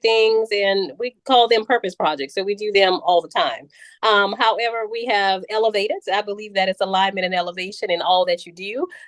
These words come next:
Um, so we've had the opportunity to have our first conference this year, which was called Strength of a Woman. Um, that conference was about two weekends ago. It was the most amazing event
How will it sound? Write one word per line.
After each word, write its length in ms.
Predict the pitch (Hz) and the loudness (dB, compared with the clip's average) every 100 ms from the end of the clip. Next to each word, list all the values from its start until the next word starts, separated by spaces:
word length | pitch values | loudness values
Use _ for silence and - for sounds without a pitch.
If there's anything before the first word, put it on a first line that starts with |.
| _ | _
Um, 340 | 208 190 175 180 | 4 6 6 4
so 180 | 233 | 4
we've 200 | 214 220 | 2 2
had 260 | 254 220 208 | 2 4 4
the 140 | 202 | 2
opportunity 440 | 196 196 - 220 214 | 0 -2 -4 -4 -2
to 80 | 202 | -2
have 140 | 196 | 0
our 140 | 185 | -2
first 320 | 180 226 226 - | -2 -4 -4 -2
conference 420 | 262 269 247 254 | 0 2 0 0
this 240 | 226 277 | -2 -2
year, 260 | 202 175 175 | -2 -4 -4
which 160 | 185 | -8
was 140 | 196 208 | -12 -6
called 300 | - 202 208 | 0 2 0
Strength 260 | 185 185 | -4 -4
of 100 | 254 | 0
a 80 | 320 | 2
Woman. 480 | 302 185 165 185 269 - _ _ 196 | 4 2 2 0 -4 -10 _ _ 0
Um, 420 | 190 180 175 175 | 2 4 2 2
that 240 | 208 202 | 2 2
conference 460 | 233 226 226 226 - | 2 0 0 -6 -4
was 300 | 202 196 202 | -2 0 0
about 480 | 202 247 240 220 - | 2 2 4 2 -2
two 160 | 359 370 | -2 0
weekends 380 | 381 320 269 226 | 0 2 0 0
ago. 240 | 180 175 | -2 -2
It 100 | 180 | -2
was 180 | 208 208 | -2 -2
the 80 | 202 | -2
most 340 | 214 220 - | 0 0 0
amazing 640 | 196 196 202 220 214 202 185 | -4 0 2 2 0 -2 -2
event 500 | 185 185 180 160 | -6 -4 -4 -4